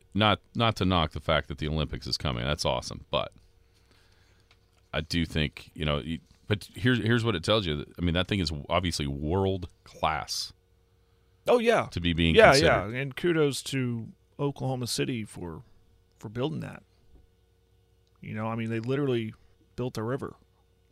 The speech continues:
Speaker 1: Yeah. Yeah, now it's
Speaker 2: And that
Speaker 1: may
Speaker 2: whole
Speaker 1: host
Speaker 2: fa-,
Speaker 1: the
Speaker 2: that
Speaker 1: Olympics.
Speaker 2: whole facility over there, it's, it's pretty cool when you drive by it. It's, it's a neat place.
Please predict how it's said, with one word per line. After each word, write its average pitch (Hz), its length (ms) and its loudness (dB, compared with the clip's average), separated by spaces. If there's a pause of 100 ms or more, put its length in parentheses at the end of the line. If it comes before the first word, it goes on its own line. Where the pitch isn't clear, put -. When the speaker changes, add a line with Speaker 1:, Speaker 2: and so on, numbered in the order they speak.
(600)
Speaker 1:
Yeah. 95 200 -2 (340)
Yeah, 90 140 0
now 85 180 2
it's - 260 -6 (320)
Speaker 2:
And 120 220 -8
that 117 140 -2
Speaker 1:
may 117 180 4
Speaker 2:
whole 110 100 6
Speaker 1:
host 104 120 4
Speaker 2:
fa-, 113 40 4
Speaker 1:
the 98 60 6
Speaker 2:
that 92 40 2
Speaker 1:
Olympics. 107 220 2
Speaker 2:
whole 135 140 -2
facility 135 520 -2
over 117 200 -6
there, 110 260 -6
it's, 120 300 -8
it's - 180 -16
pretty - 220 -6
cool 139 160 -4
when 131 80 -4
you 110 80 -6
drive 104 240 -6
by 110 220 -4
it. 98 120 -6
It's, - 340 -8
it's - 160 -10
a 135 60 -6
neat 127 220 -6
place. - 460 -4